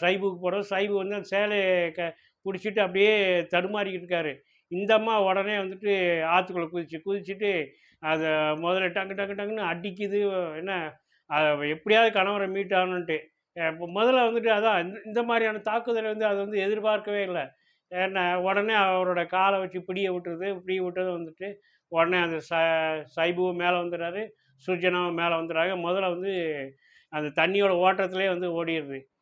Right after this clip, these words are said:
ஆக, இப்ப முதல்ல பிடிச்சிருச்சுன்னா பொதுவா பார்த்தீங்கன்னா, "ஐயையோ, பிடிச்சிருச்சே, பிடிச்சிருச்சேன்னு" அலறுவாங்க. அது கூட வந்து போராடுறதுக்கு வந்து யோசிப்பாங்க. ஆனா, இந்த இரண்டு பெண்மணிகளையும், மாயாவாகட்டும், இந்த சுர்ஜனாவாகட்டும், இரண்டு பேருமே வந்து,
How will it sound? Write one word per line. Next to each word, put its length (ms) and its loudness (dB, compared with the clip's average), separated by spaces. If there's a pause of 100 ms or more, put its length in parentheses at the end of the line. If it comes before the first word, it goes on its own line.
(220)
ஆக, 440 4
இப்ப 200 -2
முதல்ல 460 0
பிடிச்சிருச்சுன்னா 680 -4
பொதுவா 380 2
பார்த்தீங்கன்னா, 560 -4 (280)
"ஐயையோ, 560 2
பிடிச்சிருச்சே, 420 0
பிடிச்சிருச்சேன்னு" 520 -6
அலறுவாங்க. 440 0
அது 240 2
கூட 180 2
வந்து 160 -2
போராடுறதுக்கு 680 0
வந்து 80 -6
யோசிப்பாங்க. 580 -6
ஆனா, 360 -4 (320)
இந்த 260 0
இரண்டு 360 2
பெண்மணிகளையும், 840 -2
மாயாவாகட்டும், 760 2
இந்த 240 -6
சுர்ஜனாவாகட்டும், 800 -2
இரண்டு 260 -4
பேருமே 320 -4
வந்து, 360 -8